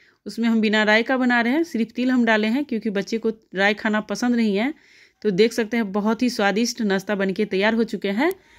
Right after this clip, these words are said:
तो दूसरा भी हम एक ठो बना के आपको दिखा देते हैं।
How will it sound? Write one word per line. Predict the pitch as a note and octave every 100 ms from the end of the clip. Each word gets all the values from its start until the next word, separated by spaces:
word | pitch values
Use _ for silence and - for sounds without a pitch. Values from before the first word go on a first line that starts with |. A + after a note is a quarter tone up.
| - -
तो | G#3
दूसरा | F#3+ G#3+ A#3
भी | B3+
हम | C#4 C4+
एक | C4
ठो | C#4
बना | B3 B3
के | B3+ C4
आपको | B3+ C4
दिखा | A#3 A#3+ A#3
देते | A#3+ B3
हैं। | A#3+ E4